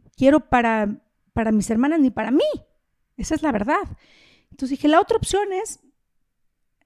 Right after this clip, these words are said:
intentar salir adelante. O sea, ya no quejarme, voy a seguir con mi dolor y aprender a vivir con este dolor.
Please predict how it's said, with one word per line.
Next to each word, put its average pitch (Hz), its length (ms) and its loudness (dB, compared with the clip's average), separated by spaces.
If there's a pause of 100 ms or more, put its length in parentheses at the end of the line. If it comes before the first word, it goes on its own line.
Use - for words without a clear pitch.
(360)
intentar 277 420 0
salir 226 260 0
adelante. - 460 -8 (300)
O - 40 -20
sea, 285 140 -6
ya 302 180 -4
no 311 160 -4
quejarme, 294 680 -2 (480)
voy 262 260 2
a 277 60 2
seguir 254 300 0
con 240 140 6
mi 226 80 6
dolor 226 340 8
y 285 180 0
aprender 285 580 4
a 427 60 4
vivir 240 280 0
con 226 180 2
este 214 220 -2
dolor. 208 400 2